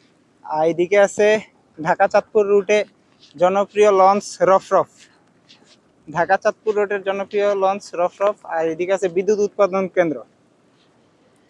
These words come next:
চাঁদপুরের একটা বিদ্যুৎ উৎপাদন কেন্দ্র, তিনটা বিদ্যুৎ উৎপাদন কেন্দ্র একসাথে। এই যে একটা,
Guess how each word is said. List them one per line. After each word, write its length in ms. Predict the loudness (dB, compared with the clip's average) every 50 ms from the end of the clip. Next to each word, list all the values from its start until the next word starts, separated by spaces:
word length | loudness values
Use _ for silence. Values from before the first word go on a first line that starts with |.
| _ _
চাঁদপুরের 460 | -6 -6 -6 -4 _ -4 -2 0 0 0 -2
একটা 140 | -2 -4 -4 -4
বিদ্যুৎ 220 | -2 -4 -4 -4 -4 -6
উৎপাদন 320 | -4 -2 -2 -2 -2 -4 -8 -6 -6
কেন্দ্র, 180 | -6 -4 -4 -6 -8 -6
তিনটা 280 | -4 -4 -2 0 0 0 0
বিদ্যুৎ 240 | -2 -4 -6 -4 -4 -4 -6
উৎপাদন 340 | -2 0 0 0 0 -2 -4 -4
কেন্দ্র 180 | -4 -2 0 2 2 2
একসাথে। 380 | 2 -2 -6 -8 -8 -8 _ -20 -20 _ _ _ _ _ _ _ _ _ _ _ _ _ _ _ _ _ -2
এই 140 | -2 -2 0 2
যে 60 | 2 2 0
একটা, 260 | 0 _ 0 2